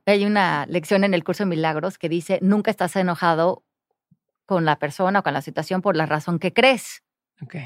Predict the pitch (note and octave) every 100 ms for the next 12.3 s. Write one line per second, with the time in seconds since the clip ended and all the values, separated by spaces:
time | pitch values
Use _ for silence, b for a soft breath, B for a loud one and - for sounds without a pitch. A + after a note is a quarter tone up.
0 | - _ _ _ _ _ _ _ _ G#3
1 | G#3+ A3+ G#3+ A3 G3 - _ _ _ _
2 | _ _ _ F#3 F#3 G3 G3 - _ _
3 | _ E3 G3+ F3 F#3+ - - F3+ D#3+ F3
4 | F#3 F#3+ - F#3 E3 D#3 D#3 F3+ F#3+ F#3+
5 | F3 F3+ E3 D#3 E3+ D3+ - _ _ _
6 | _ _ G#3+ G#3+ G3+ - G3+ G3+ F#3+ F#3+
7 | F#3 F#3 F3+ F3 F3 E3+ F#3 E3+ D#3+ E3+
8 | F#3 F#3 F3+ F3+ E3 D#3+ D#3 E3 E3+ E3
9 | D#3+ F3 D#3 D#3 - D3+ - G#3 D3+ -
10 | _ _ - C#3+ C#3 D#3 E3+ D#3 F#3 E3+
11 | E3+ D3+ E3+ D3 D3+ - - D3+ D3+ -
12 | G#3 E3+ D3